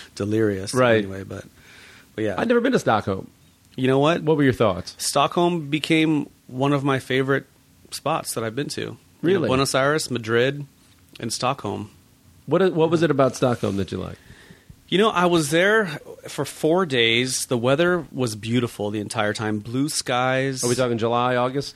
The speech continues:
Speaker 2: something?
Speaker 1: Beginning of July.
Speaker 2: Okay.
Speaker 1: Yeah. And, um, and the people there were s-, were beautiful, first
Speaker 2: Yeah.
Speaker 1: of all, men and women, just beautiful, blonde,
Speaker 2: Isn't it crazy when you
Speaker 1: tall.
Speaker 2: go to Sweden, you look around and, "What is in the water here?"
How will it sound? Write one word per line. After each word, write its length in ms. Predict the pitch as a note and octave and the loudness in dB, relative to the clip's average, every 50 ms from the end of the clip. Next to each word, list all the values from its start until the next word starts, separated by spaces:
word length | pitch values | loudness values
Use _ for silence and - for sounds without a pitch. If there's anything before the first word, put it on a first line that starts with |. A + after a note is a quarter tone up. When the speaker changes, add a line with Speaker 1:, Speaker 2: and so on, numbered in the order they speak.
| - - | -16 -10
Speaker 2:
something? 420 | - - C3 B2+ C#3 C#3 C#3 C3+ C3 - _ - - _ _ _ _ - C3 | -6 -4 -4 -2 -2 -4 -4 -6 -10 -14 _ -18 -18 _ _ _ _ -12 -4
Speaker 1:
Beginning 360 | A#2 C3+ B2 C#3+ D3 D#3 D#3 | -2 0 2 4 4 4 4
of 60 | D3 | 2
July. 400 | A#2 A#2 A2 G#2+ G#2 G2 F#2+ F#2+ | 2 0 0 0 0 0 0 0
Speaker 2:
Okay. 240 | A2 A2 - - - - - - - | 0 0 -2 -2 -10 -12 -16 -14 -10
Speaker 1:
Yeah. 300 | A2 G#2+ G#2 G#2 G#2 G2+ - - - _ - | -6 -6 -4 -4 -6 -8 -12 -16 -20 _ -8
And, 240 | - B2+ B2+ B2 A#2+ | -4 -4 -2 0 0
um, 460 | B2+ B2 A#2+ A#2 A#2+ A#2 A2 A2 A2 - _ _ _ _ _ _ _ _ _ _ _ _ _ _ _ _ _ _ _ _ _ _ _ _ _ - | 0 0 0 0 -2 -4 -4 -6 -10 -12 _ _ _ _ _ _ _ _ _ _ _ _ _ _ _ _ _ _ _ _ _ _ _ _ _ -4
and 240 | C3 C3 B2+ B2 A#2+ | -2 -2 -2 -2 -4
the 120 | - - - | -6 -8 -10
people 360 | - - - E3+ E3+ G#3 F#3+ | -6 -2 -2 0 2 2 2
there 300 | F3 F3+ F3+ F3+ F#3 F3+ | 2 2 2 2 2 0
were 160 | C#3+ A2+ A2+ | 0 0 0
s-, 200 | A2 - - - | 0 -2 -4 -4
were 180 | - C3+ B2 A#2 | -2 -2 -2 -2
beautiful, 580 | G#2 A#2 A#2 B2 B2+ A#2+ - - G#2 G#2 A#2+ | 0 0 0 2 2 0 0 -2 -4 -4 -4
first 240 | C#3+ - B2 A#2+ - | -4 -2 -2 0 2
Speaker 2:
Yeah. 140 | A#2+ A#2 G#2 | 2 2 2
Speaker 1:
of 60 | G2+ G#2+ | 2 0
all, 40 | |
men 320 | G#2+ A#2 B2 B2+ C3+ C#3 D3 | 0 2 2 2 4 2 2
and 200 | C3 B2+ A#2+ A2+ | 2 2 2 2
women, 300 | A#2+ A#2 A#2 A2+ A2+ G#2+ | 2 2 2 2 2 0
just 200 | A2 A2 - - | -2 -6 -8 -4
beautiful, 400 | - B2+ C3+ C#3+ C#3 - D3 C3+ | -2 0 0 0 0 0 -2 -2
blonde, 640 | B2 G#2 G#2+ G#2+ G#2+ A2+ A2 A2+ A#2 A2+ A2+ B2 C3 - - - - | -2 -2 -2 0 2 2 2 2 2 0 -4 -8 -10 -18 -20 -14 -8
Speaker 2:
Isn't 120 | F3 G#3 | -4 -4
it 60 | E3 - | -4 -2
crazy 320 | - B2+ B2+ B2 A#2+ B2 | 0 2 2 4 4 4
when 140 | B2+ C3 B2+ | 4 4 2
you 60 | B2+ | 2
Speaker 1:
tall. 60 | B2+ | 2
Speaker 2:
go 40 | B2+ | 2
to 60 | A#2+ | 0
Sweden, 380 | - - A#2+ A#2+ B2+ B2+ C3 B2 | 0 0 0 2 2 2 2 2
you 100 | A#2+ A#2 | 2 2
look 180 | B2+ B2+ - | 2 2 2
around 240 | A#2+ A#2+ B2 B2+ B2 | 2 2 2 4 4
and, 140 | A#2+ A#2 A2+ | 4 2 2
"What 140 | D3 G3+ F#3+ | 2 2 2
is 120 | E3+ B2 | 2 2
in 80 | C#3+ A#2+ | 2 0
the 80 | A2+ | 0
water 360 | G2+ G2+ D#3 G#3 G3 D3 B2+ A#2 | -2 -2 0 0 2 2 2 2
here?" 260 | B2 A2+ G#2 F#2+ | 4 4 2 2